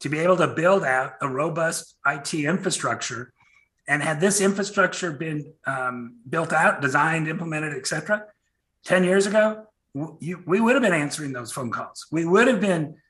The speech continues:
processing that mail, right, in a more timely manner. Instead, we're somewhat caught on our heels. So you'll hear people at I R S talk a lot about, um, continuing resolutions, C Rs.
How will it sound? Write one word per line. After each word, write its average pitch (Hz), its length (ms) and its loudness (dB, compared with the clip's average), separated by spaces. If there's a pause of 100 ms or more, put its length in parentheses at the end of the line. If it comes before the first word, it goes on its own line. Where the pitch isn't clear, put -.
(140)
processing 156 600 0
that 123 220 -4
mail, 110 460 -6
right, 123 360 0
in 139 180 0
a 139 40 -2
more 143 200 2
timely 135 340 -6
manner. 113 280 -8
Instead, 156 680 2 (320)
we're 147 80 -4
somewhat 175 460 0
caught 160 200 0
on 143 120 -6
our 127 100 -6
heels. 151 520 -2 (460)
So 165 180 0
you'll 165 200 2
hear 226 320 2
people 196 320 -4
at 170 100 -2
I 165 120 -4
R 156 120 -6
S 151 120 -8
talk 190 340 2
a 180 40 -2
lot 160 320 -2
about, 143 340 -6 (640)
um, 127 340 -4
continuing 165 540 0
resolutions, 147 640 0
C 156 220 -4
Rs. 143 360 -2